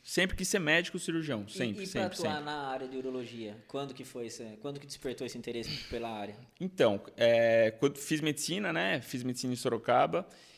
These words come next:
Speaker 1: e aí eu já queria fazer cirurgia,
Speaker 2: <coughs>
Speaker 1: consegui
Speaker 2: Qual faculdade, doutor?
Speaker 1: Na, na puc em Sorocaba.
Speaker 2: Certo, legal.
Speaker 1: Daí eu fiz medicina lá,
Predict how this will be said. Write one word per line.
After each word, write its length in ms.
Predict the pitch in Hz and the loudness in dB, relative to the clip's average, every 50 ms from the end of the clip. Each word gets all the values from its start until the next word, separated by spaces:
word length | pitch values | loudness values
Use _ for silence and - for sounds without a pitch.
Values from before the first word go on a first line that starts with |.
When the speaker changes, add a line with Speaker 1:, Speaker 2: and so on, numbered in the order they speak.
| - _ | -14 _
Speaker 1:
e 120 | - 143 | 4 6
aí 120 | 143 139 143 | 8 8 8
eu 100 | 147 143 | 6 4
já 100 | 135 135 | 2 0
queria 160 | - 131 139 | 0 0 0
fazer 180 | - 151 147 151 | 0 -2 -2 -2
cirurgia, 540 | - 180 160 165 160 151 165 180 190 196 190 | 0 2 2 2 4 4 4 4 4 4 2
Speaker 2:
<coughs> 0 | |
Speaker 1:
consegui 360 | - - 185 185 165 202 202 | 2 0 0 0 2 2 2
Speaker 2:
Qual 100 | 202 190 180 156 | 2 2 0 -2
faculdade, 480 | - 156 139 139 131 123 120 117 113 | -4 -4 -4 -2 -2 -2 -4 -6 -8
doutor? 300 | 117 117 165 - 117 110 - - - - - | -8 -6 -6 -6 -6 -8 -10 -16 -16 -10 -2
Speaker 1:
Na, 280 | - 135 139 143 - | 2 2 4 4 4
na 120 | 135 147 156 | 2 0 -2
puc 360 | - - 165 185 196 - - | 0 0 0 0 0 0 -2
em 60 | 190 | -4
Sorocaba. 540 | 185 - 196 - 202 - - 113 101 98 98 | -2 0 0 0 2 2 2 0 0 0 -4
Speaker 2:
Certo, 440 | 104 - 110 107 104 98 98 - - - - - - - - | -6 -8 -10 -10 -10 -12 -14 -18 -20 -20 -20 -20 -20 -20 -18
legal. 280 | 95 101 101 98 95 - | -16 -14 -14 -16 -12 -6
Speaker 1:
Daí 120 | - 110 117 | 0 2 2
eu 80 | 123 123 | 2 2
fiz 400 | 123 - 143 156 165 165 - - | 0 -4 -4 -4 -4 -4 -4 -4
medicina 500 | 135 135 131 127 - - 156 147 151 147 | -2 -2 -2 -2 -4 -4 -2 0 2 4
lá, 340 | 147 143 156 175 214 - | 4 4 4 4 2 -2